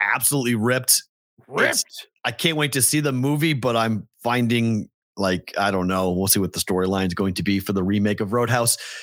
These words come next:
Speaker 1: but U F C is heavily involved with it. They shot a ton of scenes throughout the weigh-ins and the press conferences and for,
Speaker 2: Right in
Speaker 1: uh,
Speaker 2: between the fights, Pete
Speaker 1: yeah.
Speaker 2: Roll.
Speaker 1: Well, between the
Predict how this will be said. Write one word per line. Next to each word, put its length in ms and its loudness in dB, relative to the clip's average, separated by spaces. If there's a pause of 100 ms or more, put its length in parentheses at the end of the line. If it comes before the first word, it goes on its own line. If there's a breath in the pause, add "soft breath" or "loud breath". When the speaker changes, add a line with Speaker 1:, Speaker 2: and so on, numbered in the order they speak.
(200 loud breath)
Speaker 1:
but 360 0
U 120 2
F 100 0
C 140 2
is 100 0
heavily 380 0
involved 440 0
with 180 0
it. 220 0
They 180 0
shot 260 2
a 80 2
ton 280 0
of 100 2
scenes 760 2
throughout 300 0
the 60 -4
weigh-ins 640 0
and 80 -4
the 60 -6
press 260 0
conferences 960 0
and 360 -2
for, 440 -2 (120)
Speaker 2:
Right 280 0
in 80 -2
Speaker 1:
uh, 20 -4 (100)
Speaker 2:
between 400 -2
the 120 0
fights, 480 -2
Pete 220 -2
Speaker 1:
yeah. 120 2
Speaker 2:
Roll. 320 0
Speaker 1:
Well, 160 0
between 380 0
the 180 0